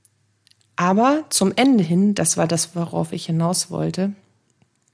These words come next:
hatte ich immer wieder den Impuls, dass man mir durchgegeben hat, „Sag Stefan Danke, sag Stefan Danke, sag Stefan Danke.“ Und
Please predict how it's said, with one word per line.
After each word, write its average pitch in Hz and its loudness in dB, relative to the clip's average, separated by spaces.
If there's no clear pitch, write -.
hatte 196 -2
ich 202 0
immer 233 4
wieder 202 2
den 196 2
Impuls, 185 0
dass - 0
man 190 2
mir 196 4
durchgegeben 190 0
hat, 190 0
„Sag 202 2
Stefan 214 2
Danke, 175 0
sag 190 -2
Stefan 196 0
Danke, 175 2
sag 170 -2
Stefan 175 -2
Danke.“ 180 2
Und 160 -6